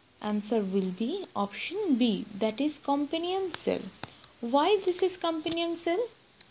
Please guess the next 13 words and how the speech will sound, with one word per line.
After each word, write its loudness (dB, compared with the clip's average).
Because 0
let 0
me 4
tell 2
you 0
one 2
thing, 0
that -2
companion 0
cell, -2
that -10
companion -2
cell, -4